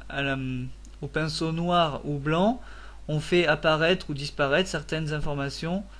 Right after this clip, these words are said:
euh, sur la, sur, sur l'écran. Donc en fait, avec la couleur noire, lorsque je vais peindre en couleur noire le, le, une partie de l'écran, si je suis sur mon masque de fusion, je vais laisser apparaître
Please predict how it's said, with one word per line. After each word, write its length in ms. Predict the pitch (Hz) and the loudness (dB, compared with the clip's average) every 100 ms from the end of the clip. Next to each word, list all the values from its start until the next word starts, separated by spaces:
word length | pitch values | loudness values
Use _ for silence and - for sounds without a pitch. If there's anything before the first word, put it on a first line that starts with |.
| - - - - - | -16 -16 -16 -16 -8
euh, 180 | 139 131 | -6 -4
sur 260 | - 165 160 | -4 0 4
la, 460 | 143 131 127 131 | 4 4 2 0
sur, 480 | 131 - - - 147 | -2 -6 -6 -4 -4
sur 180 | - 156 | -4 0
l'écran. 440 | 151 143 131 120 | 0 0 -4 -4
Donc 240 | 113 139 143 | -4 -4 -2
en 120 | 143 | -2
fait, 420 | - 180 185 - - | 2 0 0 -10 -4
avec 260 | 147 160 170 | 0 0 2
la 100 | 165 | 0
couleur 360 | 175 185 160 | 2 2 2
noire, 400 | 156 151 143 - - - - - - - - - - - - - - - - | 2 2 0 -4 -16 -16 -18 -16 -16 -16 -16 -16 -16 -16 -16 -16 -18 -16 -4
lorsque 320 | 160 156 160 | 0 0 0
je 140 | 147 156 | 0 0
vais 120 | 156 | 2
peindre 500 | 156 190 175 143 - | 4 6 4 2 -2
en 120 | 147 | -4
couleur 380 | - 156 160 160 | -2 2 2 2
noire 540 | 165 170 165 139 123 - - - - - - - | 0 2 2 2 -4 -10 -16 -18 -18 -18 -18 -12
le, 480 | 143 139 139 135 127 | -4 0 0 0 0
le, 500 | 123 123 123 127 147 - - - | -2 -2 -4 -6 -8 -8 -10 -8
une 120 | 151 151 | -6 2
partie 340 | 160 151 175 | 4 4 0
de 60 | 160 | 0
l'écran, 500 | 156 - 175 170 151 - | -2 -2 -2 -2 -4 -8
si 160 | - 139 | -10 -8
je 100 | 139 | -8
suis 160 | - 160 | -8 -6
sur 160 | 147 | -4
mon 100 | 135 | -2
masque 280 | 139 147 - | -2 -4 -4
de 100 | 131 | -6
fusion, 360 | 127 139 180 208 | -8 -4 -2 0
je 120 | 160 | 2
vais 140 | 147 | 2
laisser 320 | 151 185 196 | 4 4 4
apparaître 640 | 175 160 147 156 208 - | 4 6 4 4 2 0